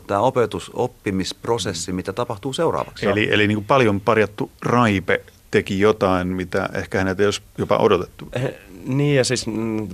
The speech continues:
Speaker 3: parjaus ja parjaus. Mu-, mun mielestä, niinku, se, niinku, Raimo Helminen, mikä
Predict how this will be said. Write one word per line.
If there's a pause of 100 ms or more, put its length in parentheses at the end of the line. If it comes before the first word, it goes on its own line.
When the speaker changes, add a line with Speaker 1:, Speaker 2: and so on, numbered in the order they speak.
Speaker 3:
parjaus
ja
parjaus.
Mu-,
mun
mielestä,
niinku,
se, (240)
niinku,
Raimo
Helminen,
mikä